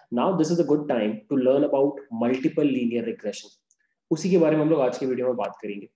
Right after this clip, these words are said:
So let's start the video। So guys, if you remember, मैंने आपको लीनियर रिग्रेशन के बारे में बताया था कि उसके तीन मेन टाइप्स होते हैं। So one of them is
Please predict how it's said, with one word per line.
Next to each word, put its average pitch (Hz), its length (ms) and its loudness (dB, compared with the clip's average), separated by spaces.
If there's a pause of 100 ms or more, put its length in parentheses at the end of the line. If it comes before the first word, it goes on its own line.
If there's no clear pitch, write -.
(180)
So - 80 -4
let's 156 280 -2
start 117 260 -2
the 110 100 -6
video। 101 280 -10 (640)
So 190 100 2
guys, 196 260 4
if - 160 -2
you 180 140 4
remember, 139 320 4 (240)
मैंने 147 140 2
आपको 175 240 2
लीनियर 160 360 6
रिग्रेशन 147 440 0
के 165 100 4
बारे 151 160 2
में 151 120 0
बताया 123 280 -2
था 117 300 -8 (200)
कि 151 340 -2
उसके - 240 -2
तीन 175 540 0
मेन 135 300 0
टाइप्स 123 360 -4
होते 113 200 -10
हैं। 180 100 -12 (300)
So 123 180 -8
one 123 160 -4
of - 100 -12
them 143 140 -2
is 147 100 -6